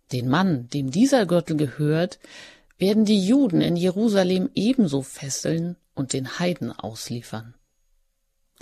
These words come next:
Als wir das hörten, redeten wir ihm zusammen mit den Einheimischen zu, nicht nach Jerusalem hinaufzuziehen.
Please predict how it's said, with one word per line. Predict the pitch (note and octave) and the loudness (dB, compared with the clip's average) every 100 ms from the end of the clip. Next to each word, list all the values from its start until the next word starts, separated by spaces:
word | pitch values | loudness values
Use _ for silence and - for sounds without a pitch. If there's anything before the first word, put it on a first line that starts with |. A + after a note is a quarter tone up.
| - - - - - - | -20 -18 -18 -20 -20 -8
Als | E3+ - | -6 -2
wir | G3 | -2
das | F3 - - | -2 -2 -4
hörten, | G#3+ A#3 E3 D#3+ | -6 -4 -2 0
redeten | D#3 C#3 E3 A#3 F#3+ - D3+ C#3 | 0 -2 -2 0 -2 -2 -2 -2
wir | D3+ | -4
ihm | - D3+ D3 C3+ | -2 -4 -4 -6
zusammen | D#3 C#3 D3+ A3 F3+ C#3+ | -8 -6 -2 0 2 0
mit | C3+ - | -2 -6
den | C#3 C3+ | -8 -6
Einheimischen | C#3+ F#3 F3 D#3+ E3 D#3 - D#3 | -4 -4 -2 -2 -2 -4 -4 -6
zu, | - - F#3 A3 - - - _ | -4 -6 -2 -2 -4 -14 -20 _
nicht | C4 D4 - - | 2 2 -2 -4
nach | D3+ | -4
Jerusalem | - D3 D3 C#3+ C#3+ C3+ A#2 | -4 -6 -4 -2 -2 -4 -6
hinaufzuziehen. | C3 B2 B2 - - - - A#2+ G#2 G#2+ | -6 -6 -8 -12 -14 -12 -10 -8 -10 -14